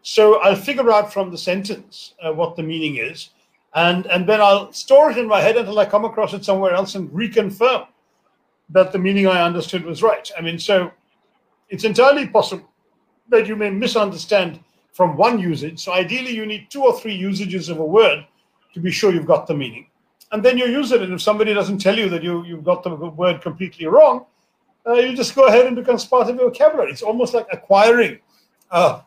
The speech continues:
<laughs> shall we say, uh, a, a new, new habit. So, you know, it's like, um, uh, growing a beard or something like that. You know, first hairs appear, and, and you, you, you, you,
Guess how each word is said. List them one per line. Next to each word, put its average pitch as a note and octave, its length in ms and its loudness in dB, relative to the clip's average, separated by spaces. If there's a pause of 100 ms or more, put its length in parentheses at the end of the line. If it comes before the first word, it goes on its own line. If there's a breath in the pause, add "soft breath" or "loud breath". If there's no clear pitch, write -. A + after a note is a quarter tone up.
<laughs> C4 140 -2
shall - 340 -2
we F3 160 -10
say, E3+ 360 -2 (340 soft breath)
uh, F3 360 0 (120)
a, - 40 -6
a E3+ 40 -6
new, G3 200 -6
new F3+ 160 0
habit. F3 400 0
So, E3 300 0
you E3+ 120 -6
know, D#3 80 0
it's D#3 180 -4
like, E3 300 2
um, C#3 200 2 (640 loud breath)
uh, F3+ 200 0
growing G3 380 4
a F3 40 0
beard E3+ 380 6
or C#3+ 60 -6
something E3+ 340 -4
like D#3 240 0
that. D#3+ 200 -2
You D#3 60 -12
know, D#3 100 -12
first - 600 -6
hairs F#3+ 300 6
appear, F3 380 2 (580)
and, E3 320 -2
and E3+ 180 -8
you, F3+ 80 -16
you, F3+ 220 -20 (100)
you, F3 180 -14 (400)
you, F#3+ 120 -14